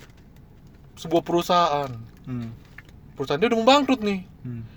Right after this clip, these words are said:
Speaker 1: Dikawinin lah sama perusahaan temennya, bapaknya.
Speaker 2: Hmm.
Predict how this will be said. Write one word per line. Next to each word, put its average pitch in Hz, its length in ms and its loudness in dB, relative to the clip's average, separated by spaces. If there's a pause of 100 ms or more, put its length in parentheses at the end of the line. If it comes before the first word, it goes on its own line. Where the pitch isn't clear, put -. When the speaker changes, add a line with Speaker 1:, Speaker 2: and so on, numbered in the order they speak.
(200)
Speaker 1:
Dikawinin 135 560 -2
lah 220 200 -4
sama 147 220 -8
perusahaan 160 480 -6
temennya, 175 600 -4
bapaknya. 180 500 -6 (220)
Speaker 2:
Hmm. 117 260 -10